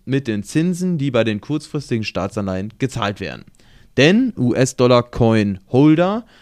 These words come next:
erhalten keine Zinsen auf ihre U-S-Dollar-Coins. Und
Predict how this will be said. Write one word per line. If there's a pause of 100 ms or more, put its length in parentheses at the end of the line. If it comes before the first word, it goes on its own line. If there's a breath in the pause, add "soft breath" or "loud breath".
(240 soft breath)
erhalten
keine
Zinsen
auf
ihre
U-S-Dollar-Coins.
Und